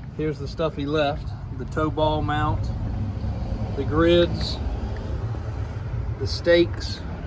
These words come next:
the dollies, even his fuel can,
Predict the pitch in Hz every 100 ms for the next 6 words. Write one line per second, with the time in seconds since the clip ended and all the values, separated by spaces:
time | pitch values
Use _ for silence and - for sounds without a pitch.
0 | - - - - - - - - - -
1 | 120 143 165 170 170 175 - - - -
2 | - - - - - - - - - -
3 | - 143 135 - 156 151 160 156 160 160